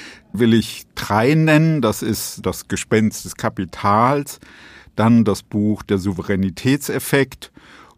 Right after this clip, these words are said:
und als drittes Kapital und Ressentiment, also die ja auch eine gute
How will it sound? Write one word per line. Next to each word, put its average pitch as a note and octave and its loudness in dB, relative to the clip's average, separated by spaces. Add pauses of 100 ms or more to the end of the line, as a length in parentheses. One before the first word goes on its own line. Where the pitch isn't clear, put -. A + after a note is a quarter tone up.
(140)
und A#2+ 4
als F#2+ -4
drittes A2+ -4
Kapital F#2+ -4
und F#2 -10
Ressentiment, F#2+ -4
also F2+ -6
die E2 -8
ja F2+ -8
auch - -12 (320)
eine F#2 -6 (220)
gute G#2 -2